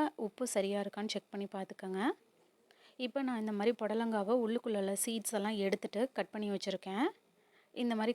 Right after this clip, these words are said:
கட் பண்ணிக்கோங்க. இப்போ இதுல நம்ம எடுத்து வச்சிருக்க அந்த ஸ்டஃபிங்கை உள்ள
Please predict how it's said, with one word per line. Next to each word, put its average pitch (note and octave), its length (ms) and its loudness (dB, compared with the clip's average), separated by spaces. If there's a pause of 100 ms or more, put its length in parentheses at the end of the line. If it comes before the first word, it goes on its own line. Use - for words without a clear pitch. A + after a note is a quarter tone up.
கட் - 160 -4
பண்ணிக்கோங்க. G3 440 -2 (840)
இப்போ B3+ 200 -2
இதுல A#3 320 2
நம்ம G#3 220 2
எடுத்து G3+ 240 0
வச்சிருக்க G#3 440 -4
அந்த G#3 200 -2
ஸ்டஃபிங்கை G#3+ 540 0 (220)
உள்ள A3 140 6